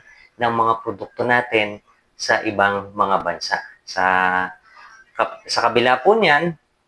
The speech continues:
yung pakikipagkalakalan natin, ang bawat bansa po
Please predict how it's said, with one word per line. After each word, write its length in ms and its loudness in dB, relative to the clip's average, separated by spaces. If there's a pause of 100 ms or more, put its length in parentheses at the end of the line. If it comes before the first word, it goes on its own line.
(140)
yung 80 -8
pakikipagkalakalan 960 0
natin, 400 0
ang 80 -18
bawat 320 4
bansa 480 2
po 240 2